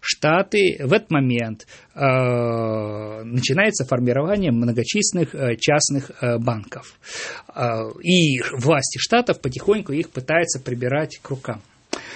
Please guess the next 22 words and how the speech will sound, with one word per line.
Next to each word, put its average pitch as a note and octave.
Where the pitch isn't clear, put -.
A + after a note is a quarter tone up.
И D3
они G3
постепенно G3+
больше D#3
ста D#3+
двадцати C#3+
банков C3+
сконцентрировали, B3
у D3
них D#3
довольно C#3+
сильные B2
свои B2+
банки B2
штатов, A#3+
да C#3+
очень D3
сильные B2+
частные B2+
банки, A#3+
и, G#3
э, E3